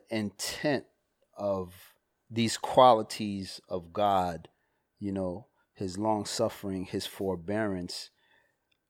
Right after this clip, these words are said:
um, is to lead you to repentance. It's opportunity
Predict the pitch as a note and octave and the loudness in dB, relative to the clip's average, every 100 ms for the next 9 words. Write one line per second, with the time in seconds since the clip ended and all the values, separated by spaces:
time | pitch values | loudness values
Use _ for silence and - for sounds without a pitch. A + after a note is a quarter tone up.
0 | - G2 F#2 F2+ F2 - _ _ _ _ | -8 -6 -4 -6 -8 -12 _ _ _ _
1 | - B2+ - B2 A#2+ C3+ A2+ A2+ - - | 0 0 0 0 2 2 0 -6 -6 -4
2 | G#2 G2 _ F#2+ G2+ - A#2+ G#2+ - - | -4 -6 _ -12 -10 -6 -4 -6 -10 -10
3 | G#2 A#2+ - _ _ D#3 D#3 D3+ - F3+ | -6 -6 -6 _ _ 6 6 0 0 2
4 | E3+ D#3 B2+ A2 | 4 6 4 2